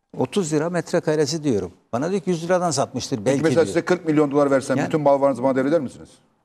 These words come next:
Speaker 1: Etmem.
Speaker 2: Ee?
Speaker 1: İşim o benim.
Speaker 2: He?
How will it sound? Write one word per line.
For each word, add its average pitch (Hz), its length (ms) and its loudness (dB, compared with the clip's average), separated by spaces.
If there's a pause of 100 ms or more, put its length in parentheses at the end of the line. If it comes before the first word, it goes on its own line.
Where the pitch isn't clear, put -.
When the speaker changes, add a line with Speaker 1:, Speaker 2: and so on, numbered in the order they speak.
(460)
Speaker 1:
Etmem. 95 360 -8 (440)
Speaker 2:
Ee? 110 260 2
Speaker 1:
İşim 180 240 0
o 127 140 -2
benim. 101 260 -8 (100)
Speaker 2:
He? 151 200 -2